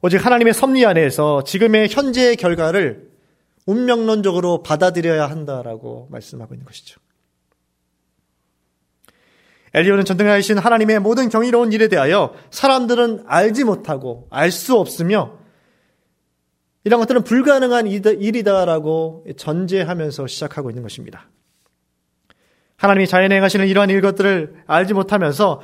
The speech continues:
어찌 하나님을 설득할 수 있는 법정에 하나님을 세울 수 있겠느냐라고 말씀하고 있습니다.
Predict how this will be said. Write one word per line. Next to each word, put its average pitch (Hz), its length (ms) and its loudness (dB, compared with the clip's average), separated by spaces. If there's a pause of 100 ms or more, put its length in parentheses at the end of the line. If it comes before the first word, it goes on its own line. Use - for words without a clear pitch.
(220)
어찌 233 460 2
하나님을 254 960 0 (260)
설득할 285 640 0
수 - 140 -6
있는 220 320 -2
법정에 180 960 -2
하나님을 220 560 0
세울 254 320 0
수 214 200 -6
있겠느냐라고 139 1300 -6
말씀하고 120 480 -14
있습니다. - 420 -20